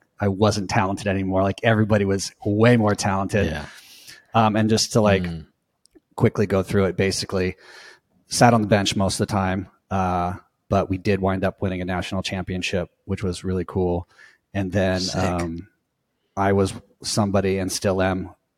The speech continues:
Speaker 1: somebody, who really believes in, you know, doing what they say they're gonna do. So I was
Speaker 2: Mm-hmm.
Speaker 1: telling everybody the whole time, like, "I'm going to Europe, I'm going to Europe, gonna walk on."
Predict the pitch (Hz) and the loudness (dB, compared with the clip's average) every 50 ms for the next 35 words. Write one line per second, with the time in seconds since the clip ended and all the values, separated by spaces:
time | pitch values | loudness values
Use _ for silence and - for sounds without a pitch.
0 | _ - - - 104 95 90 95 90 92 90 - 101 90 98 95 92 90 87 90 | _ -12 -6 -4 -4 -2 -2 -2 -2 -4 -4 -4 -2 0 0 0 0 0 -2 -2
1 | 92 92 92 92 90 101 92 90 87 82 - _ - 98 92 90 87 _ _ - | -2 -2 -2 -2 -2 -4 -6 -6 -8 -10 -14 _ -8 -6 -4 -4 -6 _ _ -2
2 | 117 101 101 95 95 92 - 92 87 - - - 95 95 95 98 90 98 98 92 | 2 2 2 2 0 -2 -2 -2 -4 -4 -2 -2 -2 0 0 0 0 -2 -2 -4
3 | 87 85 95 92 95 110 - _ - - - - - - - _ _ - - - | -2 0 2 2 2 2 0 _ -20 -20 -20 -20 -20 -20 -20 _ _ -10 -2 2
4 | 110 95 95 92 - 98 98 98 92 - - 107 95 78 92 - 101 98 95 92 | 2 4 4 2 2 0 0 0 0 0 -2 -6 -4 -2 0 0 0 0 0 -2
5 | 92 92 98 87 98 95 95 90 80 - 101 92 - - 110 120 127 117 104 95 | -2 -4 -2 0 0 0 0 0 0 0 0 -2 0 0 2 2 2 2 0 0
6 | 95 - 104 98 95 101 101 101 98 101 127 135 131 120 - 123 104 98 98 101 | -2 -2 -4 -2 0 0 0 2 2 4 4 6 6 4 2 -4 -2 2 2 2
7 | 104 101 107 120 131 123 - - - - - 101 95 98 104 104 101 - 127 123 | 2 4 4 6 6 6 4 0 -10 -6 -4 -2 2 4 4 4 4 4 4 4
8 | 123 117 110 107 | 6 4 2 0